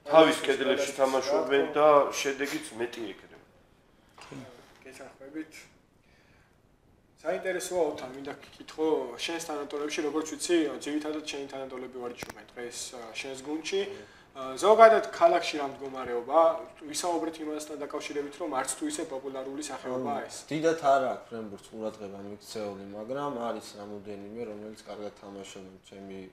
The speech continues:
Speaker 3: გუნდელები და, ან, აა, დიდი ხანიც არა, რაც ჩვენი გუნდი ერთად ვართ, სულ ორი-სამი თვე და მაინც კაი შედეგი გავაკეთეთ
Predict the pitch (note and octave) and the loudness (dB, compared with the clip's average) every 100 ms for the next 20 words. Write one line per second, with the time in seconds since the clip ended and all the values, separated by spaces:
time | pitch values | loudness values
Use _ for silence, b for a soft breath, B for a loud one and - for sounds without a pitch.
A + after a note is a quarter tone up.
0 | - G2+ F#2+ G2+ G2 G2+ A#2 C#3 C#3+ - | -20 -20 -16 -14 -12 -10 -8 -8 -8 -14
1 | _ _ _ _ _ D3+ D3 D3 C#3 B2 | _ _ _ _ _ -10 -6 -6 -8 -10
2 | A2 G#2 _ - - - _ _ - G#2 | -14 -16 _ -14 -12 -12 _ _ -20 -16
3 | G#2 G2+ A2 A#2+ B2+ B2 B2+ - A2+ A2+ | -16 -14 -12 -10 -6 -6 -6 -6 -4 -2
4 | A#2 C3 B2+ - A2 A2 A#2 - G#2+ G2+ | -2 -2 -4 -8 -8 -6 -6 -8 -10 -12
5 | - A#2+ G#2+ G2+ G#2+ G#2+ G#2+ G2 G#2 F#2+ | -14 -14 -14 -14 -14 -10 -10 -10 -12 -16
6 | G2 - A2 G#2 G2+ G2+ G2+ - G2 G2 | -16 -18 -18 -14 -8 -8 -8 -12 -16 -16
7 | F#2+ - A2 A2+ G#2 G2 - G2+ G2 G2 | -16 -16 -14 -12 -12 -16 -18 -20 -18 -18
8 | F#2+ F#2+ F#2+ F#2+ F#2+ G2 - A#2 | -16 -18 -16 -18 -18 -20 -14 -14